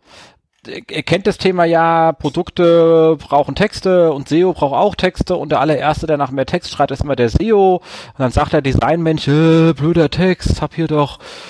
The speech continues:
so eine schöne Seite, es kommen da Wörter drauf, muss das sein?" Und, ähm,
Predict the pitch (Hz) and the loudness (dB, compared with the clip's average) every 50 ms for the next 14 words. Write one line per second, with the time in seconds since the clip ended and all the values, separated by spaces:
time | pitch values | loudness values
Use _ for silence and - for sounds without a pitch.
0 | - _ - - 147 143 139 135 - - 151 147 143 127 - - 135 160 180 180 | -20 _ -10 -6 -4 -4 -4 -4 -6 -6 -4 -4 -4 -4 -2 -2 -2 0 0 0
1 | 170 - - 170 170 170 170 170 165 170 165 160 156 139 - _ _ _ _ _ | 0 -2 -2 -2 0 2 2 4 4 4 4 2 2 -2 -6 _ _ _ _ _
2 | _ _ _ _ - - - - - 147 147 151 143 131 107 123 143 180 185 170 | _ _ _ _ -20 -20 -18 -12 -8 -6 -2 0 0 0 2 2 0 0 2 0
3 | 170 165 - - 156 156 156 156 156 156 160 165 160 156 - - - - - _ | 0 -2 -2 -2 -2 0 2 2 2 2 2 0 0 -2 -6 -14 -18 -20 -20 _
4 | _ _ _ _ - 139 160 - - 151 139 - - 151 147 143 143 143 143 143 | _ _ _ _ -10 -8 -6 -2 -2 -2 0 0 0 2 2 4 4 4 4 2
5 | 143 143 143 139 - _ _ _ - - - - - _ _ - - - - - | 0 -2 -4 -6 -8 _ _ _ -20 -20 -20 -20 -20 _ _ -18 -18 -16 -18 -20
6 | - - - - - _ - - 127 - - - 156 143 143 143 143 139 - - | -20 -20 -20 -20 -20 _ -16 -16 -16 -10 -4 0 2 2 4 2 0 -2 0 0
7 | 135 139 135 131 127 127 127 | 2 4 4 4 2 0 -2